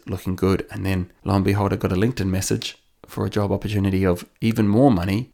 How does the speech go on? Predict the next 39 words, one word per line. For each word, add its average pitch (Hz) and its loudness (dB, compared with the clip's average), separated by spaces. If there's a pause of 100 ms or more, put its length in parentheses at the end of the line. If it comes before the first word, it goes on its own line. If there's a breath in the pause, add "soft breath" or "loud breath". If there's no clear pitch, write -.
working 107 -2
for 104 0
a 101 2
huge 147 6
company. 92 -2 (120)
And 101 0
it 117 -4
was 120 -2
so 127 2
good 117 4
that 104 2
I 107 0
simply 113 -2
couldn't 107 -2
turn 104 0
it 113 0
down. 107 0 (100)
So 98 -4
I 101 -8
made 98 0
the 120 -4
decision 98 -2
to 98 0 (200)
go 95 2
back. 113 0
I, 104 0 (100)
look, 127 -4
I 87 -6
sold 104 2
out. 123 -2 (220)
I - -4
admit 110 0
it, - -2
I 98 -4
did. 120 2 (160)
I - -10
chased 104 -2
some 101 -2
money. 101 0